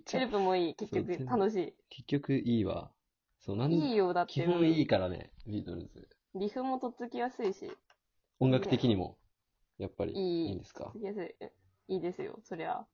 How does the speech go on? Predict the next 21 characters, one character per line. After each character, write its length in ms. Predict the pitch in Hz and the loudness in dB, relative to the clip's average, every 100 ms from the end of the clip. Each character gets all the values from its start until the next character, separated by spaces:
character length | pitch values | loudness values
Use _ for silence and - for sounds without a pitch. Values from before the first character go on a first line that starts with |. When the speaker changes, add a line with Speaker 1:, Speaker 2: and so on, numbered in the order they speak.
| _ _ _ _ _ _ _ _ _ _ | _ _ _ _ _ _ _ _ _ _
Speaker 1:
な 120 | 98 | -2
る 80 | 101 | 0
ほ 120 | 98 | 0
ど。 240 | 98 95 - _ | 0 -2 -6 _
と 80 | - | -8
い 80 | 90 | -6
う 40 | |
こ 80 | - | -8
と 100 | - | -12
で。 160 | - - _ | -14 -14 _
Speaker 2:
う 100 | 220 | -4
ん。 220 | 202 185 214 _ _ | -2 -4 -10 _ _
Speaker 1:
ち 180 | - 147 - | -20 -14 -8
ょ 60 | |
っ 20 | - | -8
と、 40 | - _ _ _ _ _ _ _ _ _ _ - | -10 _ _ _ _ _ _ _ _ _ _ 0
ま 120 | 151 | 2
あ、 180 | - - _ - | 2 -2 _ -12
次 160 | - 190 | -2 2
回 160 | 156 101 | 2 2
も 280 | 90 - | -4 -10